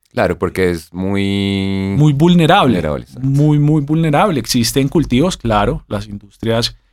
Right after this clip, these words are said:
Speaker 2: pues, que pueden solventar este tipo de desarrollos de, de cacaos. Eh, y está el cacao trinitario. El cacao trinitario entra también como una variedad muy buena. El trinitario nació porque es un híbrido.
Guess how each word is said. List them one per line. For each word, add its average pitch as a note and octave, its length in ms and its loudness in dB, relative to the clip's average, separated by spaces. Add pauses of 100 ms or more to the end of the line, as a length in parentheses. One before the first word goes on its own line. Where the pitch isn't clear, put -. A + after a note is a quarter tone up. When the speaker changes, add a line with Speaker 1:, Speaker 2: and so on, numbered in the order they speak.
(160)
Speaker 2:
pues, - 160 -8
que A2+ 140 -2
pueden A#2 460 4
solventar A#2 760 2
este A2+ 220 -4
tipo C3 300 -4
de C3+ 60 2
desarrollos A2+ 680 -2 (400)
de, B2+ 280 -2
de A#2+ 160 -4
cacaos. A2 580 -2 (520)
Eh, C3 260 0
y D#3+ 120 4
está C3 240 0
el B2 80 0
cacao C#3+ 340 0
trinitario. E3+ 640 2 (480)
El - 60 -20
cacao A#2+ 320 -2
trinitario C3+ 640 2
entra C3 260 0
también C3 280 0
como B2 180 -2
una A#2 200 2
variedad A#2+ 420 2
muy C3+ 200 2
buena. C3+ 340 0 (420)
El C#3 200 -2
trinitario C#3 640 4
nació C3 420 2
porque C3+ 260 -4
es B2 100 -6
un C3 120 2
híbrido. D#3+ 380 2